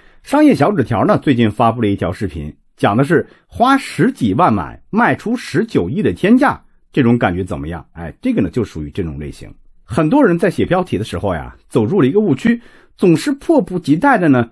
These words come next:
就把自己想讲的结论讲出来了，这个呢就失去了标题的意义。我们写标题的意义就是为了吸引大家看下去嘛。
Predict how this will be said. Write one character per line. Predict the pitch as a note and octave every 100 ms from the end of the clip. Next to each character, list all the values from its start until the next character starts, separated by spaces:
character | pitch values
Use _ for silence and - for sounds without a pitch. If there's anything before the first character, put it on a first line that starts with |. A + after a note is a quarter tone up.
| _ _
就 | - G#3+
把 | A2+
自 | -
己 | G#3 B2
想 | - B2 A#3+
讲 | - G2 E2
的 | D#2+
结 | - A#2+
论 | B3 E4 D3+
讲 | G2+ D2
出 | - F#2+
来 | B1+
了， | C2+ - - - - - -
这 | D4
个 |
呢 | A2 -
就 | A#2
失 | - B2
去 | C3+
了 | E2
标 | - G#3 B3
题 | - F2+
的 | F#3
意 |
义。 | G2 C2+ A#1+ - _ _ - -
我 | D#3
们 | A3+ C#4+
写 | D3
标 | A2 B3 A#3+
题 | D3
的 | F3+
意 | C#3 C#3+
义 | F2+ - - -
就 | - E4+
是 | C4+ C#3+
为 | C#3+
了 | G2+
吸 | E2 - D#3
引 | G2+ D#2+
大 | B2 A2+
家 | C3+
看 | - C4+ G3+
下 | A2 D#2+
去 | -
嘛。 | D#2+ -